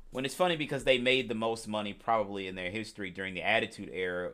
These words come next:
where they let everything just hang out. Um, well, the company went on to be publicly traded during that era, and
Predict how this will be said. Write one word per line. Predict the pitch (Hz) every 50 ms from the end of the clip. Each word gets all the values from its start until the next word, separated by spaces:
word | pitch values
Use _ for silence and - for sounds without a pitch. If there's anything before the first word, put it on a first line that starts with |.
| -
where | - 101 98 92
they | 95 92 92 90 92 -
let | 85 98 98 -
everything | - 98 95 98 95 - 101 98 95 87
just | 92 90 -
hang | - 92 87 82 80 80
out. | 107 117 101 80 - - _ _ _ _ - - - - _ _ _ _ - - -
Um, | 117 117 113 110 104 101 95 90 87 - - - -
well, | - 180 190 180 175 170 - - - _ _ _ _ _ - - - - - - -
the | 131 117 104 135
company | - - 156 151 139 143 143
went | 131 127 127 127
on | 123 113
to | 113
be | 104 107
publicly | 104 - 120 107 104 104 104 101
traded | - - 117 113 110 110 104
during | 101 110 107 107 107
that | 104 104 -
era, | 92 104 104 101 104 104 104 101 92 92
and | 87 85